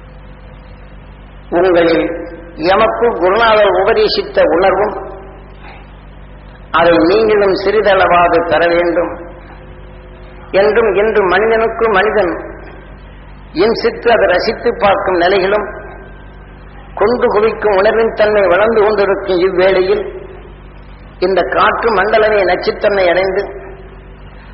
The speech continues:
ஆக, இந்த காற்று மண்டலத்துக்குள் வாழ்ந்து கொண்டிருக்கும் ஒவ்வொரு மனிதன் இயல்பான செயல்களை நாம் நுகர்ந்து, அதனின் உணர்வுகள் நமக்குள் பதிவாக்கி, அதுவே மீண்டும் நகர்ந்து அந்த தீமையின் விளைவை நமக்குள் விளையும் தன்மை வந்து விடுகின்றது.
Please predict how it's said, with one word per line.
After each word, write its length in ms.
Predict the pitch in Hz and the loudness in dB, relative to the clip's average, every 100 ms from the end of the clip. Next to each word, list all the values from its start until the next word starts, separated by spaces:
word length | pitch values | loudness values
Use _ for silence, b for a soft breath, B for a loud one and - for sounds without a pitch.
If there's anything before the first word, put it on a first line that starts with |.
| B | B
ஆக, 180 | 185 208 226 | 2 2 2
இந்த 220 | 208 190 | 2 0
காற்று 360 | - 208 208 226 | 2 2 2 0
மண்டலத்துக்குள் 800 | 196 208 226 220 - 220 226 202 | 0 2 2 0 -2 0 2 2
வாழ்ந்து 340 | 185 226 226 | 4 2 2
கொண்டிருக்கும் 600 | 214 214 214 208 208 214 | 2 2 0 0 0 0
ஒவ்வொரு 320 | 185 196 226 214 | 0 2 2 2
மனிதன் 360 | 185 220 202 | 2 2 0
இயல்பான 520 | 180 220 214 214 202 180 | 2 2 4 2 2 0
செயல்களை 500 | 180 202 180 170 160 160 | 0 0 2 2 2 2
நாம் 260 | 185 208 | 2 2
நுகர்ந்து, 440 | 185 175 170 170 175 - - - - - - - - B B B B B B - | 2 2 2 0 -2 -6 -12 -16 -18 -18 -20 -20 -20 B B B B B B -6
அதனின் 400 | 165 190 226 220 | -2 2 2 2
உணர்வுகள் 460 | 190 226 226 220 190 | 2 4 4 2 2
நமக்குள் 440 | 202 220 226 220 | 0 0 0 0
பதிவாக்கி, 580 | 190 190 220 196 185 202 214 - - - - - - - - - B B - | 0 0 2 2 2 -2 -6 -10 -16 -18 -20 -20 -20 -20 -20 -20 B B -2
அதுவே 340 | 170 220 233 226 | 2 2 2 2
மீண்டும் 380 | 202 233 220 214 | 2 0 0 0
நகர்ந்து 420 | 196 214 220 226 | 2 2 2 2
அந்த 300 | 196 196 190 | 2 0 0
தீமையின் 400 | 202 226 226 220 | 0 0 0 0
விளைவை 300 | 190 220 214 | 2 2 2
நமக்குள் 460 | 180 190 202 208 202 | 2 0 0 2 2
விளையும் 380 | 180 214 202 180 | 4 4 0 0
தன்மை 280 | 180 180 175 | 0 0 0
வந்து 220 | 160 175 | 0 0
விடுகின்றது. 480 | 165 160 156 147 143 | -2 -2 -2 -4 -6